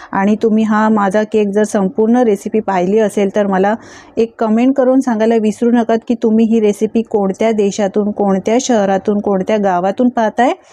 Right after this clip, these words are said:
म्हणजे मी तुमचे आभार मानू शकेन. तर रेसिपी आवडली असेल तर प्लीज एक लाईक करा, जास्तीत जास्त शेअर करा, म्हणजे दुसऱ्यांनासुद्धा हा पौष्टिक केक बनवता येईल आणि खातासुद्धा येईल.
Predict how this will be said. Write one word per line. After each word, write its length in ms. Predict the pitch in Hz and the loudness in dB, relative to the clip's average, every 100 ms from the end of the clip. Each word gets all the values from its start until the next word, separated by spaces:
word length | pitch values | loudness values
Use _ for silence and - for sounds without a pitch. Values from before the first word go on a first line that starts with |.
| - _ | -20 _
म्हणजे 280 | 220 208 226 | 0 2 2
मी 140 | 220 247 | 0 0
तुमचे 340 | 220 202 233 | -2 2 0
आभार 440 | 233 190 190 214 226 | 0 -4 -2 -2 0
मानू 300 | 208 190 202 | 0 0 -2
शकेन. 520 | 214 190 185 170 160 - - - - - _ _ - | -4 -4 -2 -2 -4 -10 -20 -20 -20 -20 _ _ -4
तर 80 | 220 | 0
रेसिपी 420 | 214 208 233 247 | 0 -2 -4 0
आवडली 400 | 214 208 220 220 | 0 0 2 0
असेल 280 | 220 220 214 | 0 -2 -4
तर 60 | |
प्लीज 540 | 220 - 220 233 247 226 | -6 -2 2 4 2 2
एक 200 | 208 202 | 0 0
लाईक 280 | 185 202 - | -2 -2 -2
करा, 320 | 220 202 202 233 - _ _ _ _ _ _ | 0 0 0 -2 -6 _ _ _ _ _ _
जास्तीत 380 | 226 220 - 247 | -2 -2 -2 0
जास्त 280 | 254 247 - 254 | 0 -2 -2 -2
शेअर 340 | - 220 226 | 0 -2 -2
करा, 340 | 240 220 202 226 277 _ _ _ | 0 0 2 0 -4 _ _ _
म्हणजे 220 | 214 208 | -2 0
दुसऱ्यांनासुद्धा 880 | 226 214 220 202 214 240 240 214 208 | 0 0 -2 0 0 0 0 0 0
हा 180 | 196 202 208 | 0 -4 -2
पौष्टिक 380 | 208 190 - 226 | -2 -2 -2 -2
केक 260 | 220 208 220 | 0 0 0
बनवता 440 | 196 190 185 190 226 | -2 0 0 0 0
येईल 280 | 220 226 254 | 2 0 -2
आणि 220 | 208 233 - | -4 -4 -4
खातासुद्धा 640 | - 185 196 196 202 175 | -6 -4 -2 -2 -2 0
येईल. 280 | 190 180 165 | 0 0 -2